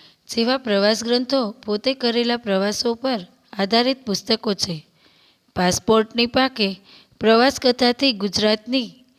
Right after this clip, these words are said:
ગુજરાતી પ્રવાસ વર્ણનોમાં નોંધપાત્ર ઉમેરણ થયું છે. લેખક એમના પત્ની સાથે મધ્ય દક્ષિણ અમેરિકાની ઇન્કા સંસ્કૃતિના અવશેષો જોવા ગયા હતા. પાઠમાં પ્રવેશ કરીએ.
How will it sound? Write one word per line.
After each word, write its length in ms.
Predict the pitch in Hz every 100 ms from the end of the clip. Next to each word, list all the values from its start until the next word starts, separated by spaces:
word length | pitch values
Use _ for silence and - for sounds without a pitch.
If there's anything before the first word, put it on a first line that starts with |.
| _ _ _ _ -
ગુજરાતી 520 | 202 190 233 269 311
પ્રવાસ 460 | 302 247 208 220 220
વર્ણનોમાં 720 | 196 196 214 226 254 269 208 -
નોંધપાત્ર 640 | 202 214 247 262 214 277 214
ઉમેરણ 440 | 190 190 196 254 330 - -
થયું 320 | 208 190 180
છે. 280 | 180 175 160 _ _ - - - _ _ _ -
લેખક 420 | 214 233 - 311 302
એમના 260 | 254 277
પત્ની 440 | 277 208 202 220 240
સાથે 480 | 262 277 247 196 196 _ _ _ _ -
મધ્ય 380 | 202 208 190 247
દક્ષિણ 460 | 247 254 - 269
અમેરિકાની 800 | 226 226 226 233 233 240 262 196 - - - - _
ઇન્કા 360 | 214 208 - 277
સંસ્કૃતિના 800 | - 254 233 240 240 240 233 247
અવશેષો 640 | 208 196 - 240 226 247
જોવા 320 | 190 190 196
ગયા 480 | 196 185 180 226 330 - -
હતા. 400 | 220 220 202 151 - _ _
પાઠમાં 360 | 196 196 208 202
પ્રવેશ 380 | 202 202 220 -
કરીએ. 320 | 220 240